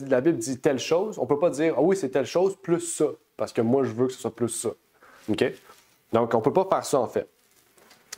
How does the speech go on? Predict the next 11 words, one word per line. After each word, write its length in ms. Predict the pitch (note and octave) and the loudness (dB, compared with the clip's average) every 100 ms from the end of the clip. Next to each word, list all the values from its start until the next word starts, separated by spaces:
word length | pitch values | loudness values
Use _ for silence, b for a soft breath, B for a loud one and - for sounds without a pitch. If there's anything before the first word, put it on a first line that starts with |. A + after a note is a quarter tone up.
| - | -2
Ok ? 180 | G#2+ D3+ D#3 B B - | 2 0 -2 B B -2
Si 140 | - | 0
la 140 | D#3+ | 2
Bible 200 | C3 F#3+ | 2 0
dit 160 | C#3 C#3+ | 0 -2
telle 160 | E3 C3 | 0 0
chose, 300 | E3+ F#3+ D#3+ | 2 2 2
on 120 | B2+ | 2
reste 300 | A#2+ F3+ D#3 | 2 0 0
dans 140 | C3+ | -4
ce, 220 | - - | -4 -2